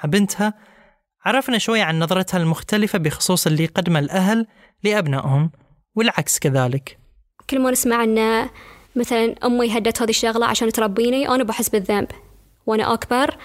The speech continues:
Speaker 2: بحس أن أي شيء تقول لي أنا لازم أسويه. تبيني، تبيني أرسل الدراسة لازم أسويها. تبيني أنا، أم، أتزوج هاي الشخص أنا لازم أسويه.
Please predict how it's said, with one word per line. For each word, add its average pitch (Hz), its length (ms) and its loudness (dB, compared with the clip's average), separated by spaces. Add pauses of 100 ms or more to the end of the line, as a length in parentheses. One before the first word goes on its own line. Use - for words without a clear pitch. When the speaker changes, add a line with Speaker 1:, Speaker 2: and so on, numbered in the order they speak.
(300)
Speaker 2:
بحس 220 360 -2
أن 220 140 2 (1000)
أي 233 80 2
شيء 247 160 0
تقول 220 200 -2
لي 233 260 0
أنا 226 100 0
لازم 220 320 2
أسويه. 226 480 0 (420)
تبيني، 226 380 0
تبيني 226 380 0
أرسل 240 220 -2
الدراسة 240 400 0
لازم 233 240 0
أسويها. 220 480 0
تبيني 220 380 0
أنا، 233 400 2 (500)
أم، 226 480 0 (440)
أتزوج 240 420 2
هاي 240 80 0
الشخص 233 320 0
أنا 226 120 2
لازم 233 340 0
أسويه. 220 580 0